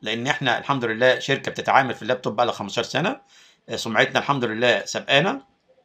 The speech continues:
يعني بتاخد أفضل اختيار في السوق المصري بأفضل سعر في السوق المصري. لو عجبك الفيديو ما تنساش تعمل لايك وتعمل له شير لأصحابك، ولو لسه ما اشتركتش في القناة أرجوك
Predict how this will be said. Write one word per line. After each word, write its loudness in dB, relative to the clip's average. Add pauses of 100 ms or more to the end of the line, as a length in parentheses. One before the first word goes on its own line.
(640)
يعني 4
بتاخد 4
أفضل 6
اختيار 6
في -8
السوق -4
المصري 0 (360)
بأفضل 2
سعر 2
في -16
السوق -6
المصري. -14 (800)
لو 10
عجبك 6
الفيديو 4
ما 0
تنساش -2
تعمل 4
لايك 2 (600)
وتعمل 2
له -2 (140)
شير 4
لأصحابك، 4 (760)
ولو 8
لسه 6
ما 2
اشتركتش 2
في -6
القناة 2
أرجوك 0